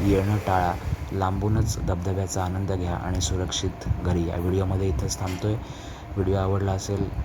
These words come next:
म्हणण्यापेक्षा व्हिडिओतला विषय जर परिणामकारक वाटला असेल तर व्हिडिओला लाईक करा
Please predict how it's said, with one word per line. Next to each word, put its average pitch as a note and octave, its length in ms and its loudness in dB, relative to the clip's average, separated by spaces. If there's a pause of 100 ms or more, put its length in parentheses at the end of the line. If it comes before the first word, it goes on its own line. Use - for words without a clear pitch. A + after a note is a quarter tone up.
(160)
म्हणण्यापेक्षा F#2+ 640 -2
व्हिडिओतला F#2+ 460 2
विषय F#2 360 2
जर G#2 160 0
परिणामकारक F#2+ 680 0
वाटला F2+ 240 0
असेल F2+ 340 2 (420)
तर G2 120 0
व्हिडिओला F#2+ 340 4
लाईक F#2 300 2
करा G2+ 260 0